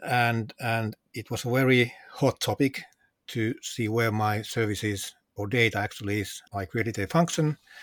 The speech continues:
that allowed to list where, for instance, your email is located. And that's how it started. And after that, I've been adding there a lot of, like, uh, red team stuff based on my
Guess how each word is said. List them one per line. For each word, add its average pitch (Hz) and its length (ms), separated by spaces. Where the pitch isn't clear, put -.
that 117 160
allowed 110 340
to 107 240
list 117 480
where, 107 260
for 110 140
instance, 98 360
your 107 260
email 101 460
is - 160
located. 101 480
And 110 240
that's 117 220
how 117 160
it 110 100
started. - 560
And 120 340
after 135 260
that, 202 280
I've 160 500
been 147 320
adding 151 300
there 135 260
a 131 80
lot 127 240
of, 123 220
like, 113 400
uh, 107 180
red 165 320
team 175 320
stuff - 500
based 123 240
on 117 80
my 107 560